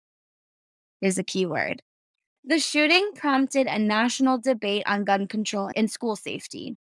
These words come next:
as well as major investigation to determine what motivated the gunman. And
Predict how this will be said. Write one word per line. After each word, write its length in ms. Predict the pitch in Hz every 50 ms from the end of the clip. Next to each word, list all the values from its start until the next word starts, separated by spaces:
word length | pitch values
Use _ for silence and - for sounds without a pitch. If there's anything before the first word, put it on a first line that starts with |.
| _ _ -
as 260 | - 226 240 247 -
well 240 | 240 233 233 240 254
as 220 | 262 285 285 - 220
major 360 | 220 214 214 208 196 247 254
investigation 960 | 247 247 214 220 214 - - 208 196 - 196 190 190 - 202 196 196 202 190 _ _ _ _ _ -
to 100 | - 240
determine 760 | 202 220 208 - - 233 226 226 233 233 240 262 277 294 302 294 _ _ _ _ _ _ _ _
what 360 | - 190 190 214 262 302 - -
motivated 680 | 262 233 233 254 285 294 269 214 220 214 214 214 196
the 60 | 208
gunman. 600 | 196 - 196 202 214 196 113 64 - - - - - _ _ _ _ -
And 340 | - 214 220 220 226 220 -